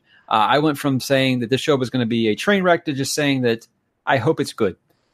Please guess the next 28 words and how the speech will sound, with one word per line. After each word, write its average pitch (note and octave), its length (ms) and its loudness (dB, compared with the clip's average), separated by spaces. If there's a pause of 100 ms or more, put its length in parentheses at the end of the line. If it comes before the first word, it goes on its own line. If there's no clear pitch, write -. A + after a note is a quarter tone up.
(200)
That's D3+ 180 2
kind C#3+ 180 0
of A2+ 60 0
where A2 220 2
I G#2 80 0
am G#2 220 -6
at G#2 240 -4
right G2 220 -2
now. G2+ 200 -4
But, A#2+ 160 2
uh, C#3 160 4
it, D3 280 -6 (360)
just A3+ 240 4
some A3 240 -2
pictures A3+ 480 2
at - 160 -4
Comic-Con. G3 580 0
They're F3+ 100 -2
gonna F3 200 -4
have E3 160 -4
the C#3+ 80 -6
first, D#3 340 -2
uh, A#2 180 -2
first A#2+ 280 -6
teaser F3 280 -4
trailer E3+ 300 2
for E3 280 0
it. - 160 0